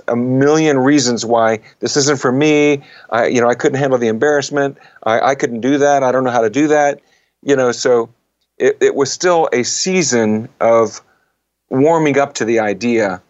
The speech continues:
And then, uh, I finally did, uh, launch and try it. And to my utter shock, um, it totally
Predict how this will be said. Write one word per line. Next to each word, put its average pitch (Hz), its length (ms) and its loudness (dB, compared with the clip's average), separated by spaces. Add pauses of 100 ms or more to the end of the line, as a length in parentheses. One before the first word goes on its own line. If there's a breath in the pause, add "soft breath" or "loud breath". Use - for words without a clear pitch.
(480 loud breath)
And 117 200 -2
then, 117 420 -2
uh, 104 300 -2
I 101 100 -2
finally 123 440 0
did, 117 440 0 (560)
uh, 113 120 0
launch 120 680 -2
and 107 200 -6
try 123 360 0
it. - 140 -6
And 110 300 -6
to - 100 -8
my 113 340 -4 (460)
utter 143 420 2
shock, - 580 -4 (500 soft breath)
um, 107 340 0
it 113 180 -2
totally 139 640 0